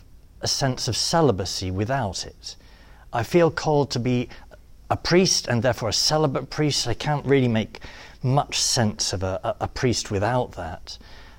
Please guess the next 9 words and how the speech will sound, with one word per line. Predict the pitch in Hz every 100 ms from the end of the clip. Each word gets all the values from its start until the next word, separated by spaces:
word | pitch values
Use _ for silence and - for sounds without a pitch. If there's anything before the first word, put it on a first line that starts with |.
| -
Um, | 113 110 110 110 - - - - - - - - - - - - - - - - - - - - - -
but | - 139 202 95 - -
having | 160 147
said | 131 - 196 -
that, | 110 101 -
there | 131 -
are | 156 185 202 175 139 - - - - - - - - - - - - -
bits | 196 214 208 -
of | 147 131 107